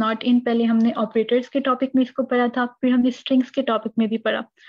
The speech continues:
और अब हमने list के topic में भी पढ़ा है। ये हमारा रिवाइज भी हो गया और आपको पता भी चल गया कि इसको use list में कैसे करना है। Next हमारा topic है change list items।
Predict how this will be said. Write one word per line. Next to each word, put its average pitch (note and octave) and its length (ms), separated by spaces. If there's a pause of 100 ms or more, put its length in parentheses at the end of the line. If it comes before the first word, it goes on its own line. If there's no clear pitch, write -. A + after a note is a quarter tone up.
(240)
और A#3+ 120
अब A#3 200
हमने B3 280
list A#3 260
के B3+ 100
topic A3+ 560
में A3 120
भी A#3 80
पढ़ा A3+ 260
है। A3+ 140 (500)
ये B3+ 60
हमारा B3 280
रिवाइज A3+ 440
भी C4+ 60
हो C4 100
गया B3+ 140
और A#3+ 60
आपको A3+ 280
पता A3+ 240
भी A3 120
चल A3+ 140
गया A3 160
कि A#3 120
इसको A3 340
use A3 360
list A3 260
में A#3 100
कैसे A#3 260
करना G#3+ 320
है। A3+ 140 (1700)
Next C4+ 240
हमारा C#4+ 260
topic B3+ 440
है C4+ 80
change B3+ 520
list A#3+ 400
items। A3 500